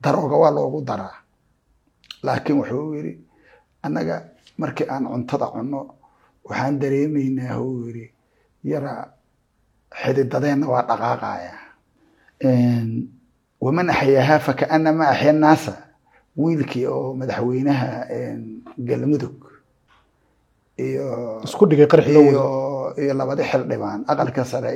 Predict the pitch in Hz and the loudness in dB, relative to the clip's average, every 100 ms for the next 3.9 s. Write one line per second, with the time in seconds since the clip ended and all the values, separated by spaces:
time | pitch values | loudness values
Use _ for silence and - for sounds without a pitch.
0 | 143 139 - 147 139 117 113 110 117 127 | -6 -6 -6 -6 -6 -6 -8 -8 -8 -8
1 | 127 113 - _ _ _ _ _ _ - | -8 -10 -18 _ _ _ _ _ _ -10
2 | - 123 135 156 - - - _ _ _ | -4 0 2 2 -2 -8 -20 _ _ _
3 | _ _ _ - 156 - 160 - | _ _ _ 4 4 4 -6 -6